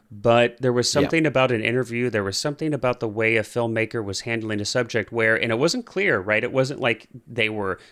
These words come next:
Speaker 1: clearly insulting or belittling or trying to
Speaker 2: No,
Speaker 1: show in
Speaker 2: no.
Speaker 1: some kind of negative light,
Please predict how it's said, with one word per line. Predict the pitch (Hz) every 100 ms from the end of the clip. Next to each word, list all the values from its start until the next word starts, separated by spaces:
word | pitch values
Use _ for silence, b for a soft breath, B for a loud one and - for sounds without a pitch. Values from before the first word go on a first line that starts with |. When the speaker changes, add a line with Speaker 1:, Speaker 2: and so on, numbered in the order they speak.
| B
Speaker 1:
clearly | - 135 131 123 113 98 90 b b b -
insulting | 135 131 127 107 - 95 85 -
or | 107 98
belittling | 98 104 123 123 104 98 90 -
or | 104 98 98
trying | 92 - 127 139 151
to | 131
Speaker 2:
No, | 101
Speaker 1:
show | 104 127
in | 127
Speaker 2:
no. | 101
Speaker 1:
some | 123
kind | 117 120 117
of | 117
negative | 117 117 107
light, | 107 117 113